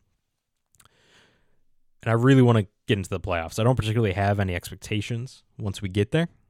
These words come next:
but I wanna see this team in a playoff environment. And just like I said at the beginning of the show, two thousand nine.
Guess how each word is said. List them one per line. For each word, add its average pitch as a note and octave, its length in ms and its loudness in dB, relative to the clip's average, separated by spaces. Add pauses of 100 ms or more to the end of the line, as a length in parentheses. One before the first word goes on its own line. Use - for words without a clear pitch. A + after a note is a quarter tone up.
(1000)
but G2 100 -4
I F#2+ 60 0
wanna B2 240 2
see B2 200 -4
this A2+ 200 -4
team F#2 460 -6 (500)
in G#2+ 80 -4
a G#2 80 -2
playoff F2+ 340 -2
environment. E2+ 460 -6 (280)
And F#2+ 140 -8
just A2+ 280 -2
like C#3 180 0
I A#2+ 80 0
said C3+ 180 -2
at A#2 40 -6
the - 60 -14
beginning G#2+ 220 0
of A#2 40 2
the A#2+ 60 0
show, B2+ 280 2 (520)
two A#2 140 -4
thousand A#2 340 2
nine. F2 280 -4